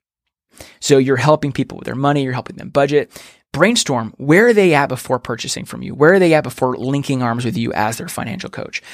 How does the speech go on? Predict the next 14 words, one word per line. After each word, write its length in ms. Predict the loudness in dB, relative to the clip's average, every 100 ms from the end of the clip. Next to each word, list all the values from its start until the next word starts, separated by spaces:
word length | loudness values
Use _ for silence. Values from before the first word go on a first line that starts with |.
| -6 2
Well, 240 | 4 2
they're 120 | -6
probably 220 | -12 -10
stressed 420 | -8 -4 -2 0 0
out. 160 | 0
They 80 | 0
probably 200 | 0 0
feel 140 | 0
like 80 | -4
they're 100 | -2
stuck, 640 | 0 0 2 0 0 -6 _ -20 -20 _ -2
uh, 220 | 0 0 0
with 140 | 0
their, 320 | 2 0 -2